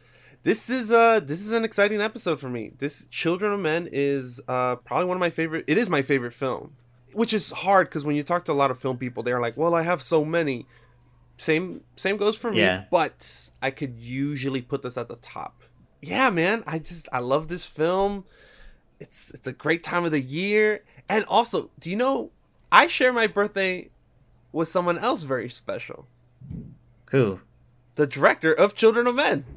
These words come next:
Speaker 1: Alfonso Cuarón.
Speaker 2: What?
Speaker 1: His birthday's
Speaker 2: He's
Speaker 1: on November twenty-eighth.
Speaker 2: Wow.
Speaker 1: You know what that means, Austin?
Speaker 2: Wow.
Speaker 1: I am Alfonso Cuarón.
Speaker 2: Oh, Jesus. No, you're not.
Speaker 1: We are one.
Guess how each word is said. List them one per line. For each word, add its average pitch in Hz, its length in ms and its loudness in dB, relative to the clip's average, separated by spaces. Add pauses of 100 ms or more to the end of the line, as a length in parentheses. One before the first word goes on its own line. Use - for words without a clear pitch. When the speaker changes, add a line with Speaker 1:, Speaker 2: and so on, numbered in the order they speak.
(200)
Speaker 1:
Alfonso 180 360 0
Cuarón. 196 320 4
Speaker 2:
What? 202 720 4
Speaker 1:
His 165 200 0
birthday's 156 380 4
Speaker 2:
He's 175 80 2
Speaker 1:
on 180 140 6
November 156 340 2
twenty-eighth. 185 560 0 (200)
Speaker 2:
Wow. 92 880 2
Speaker 1:
You 151 140 2
know 185 80 6
what 190 120 4
that 180 160 8
means, 180 240 2
Austin? 214 380 4
Speaker 2:
Wow. 95 140 -6 (920)
Speaker 1:
I 190 240 10 (140)
am 220 340 10
Alfonso 156 500 4
Cuarón. 131 560 2 (460)
Speaker 2:
Oh, 101 280 -2
Jesus. 87 560 -8
No, 104 120 -2
you're 92 160 -4
not. 90 340 -8
Speaker 1:
We 175 220 0
are 151 220 8
one. 139 580 2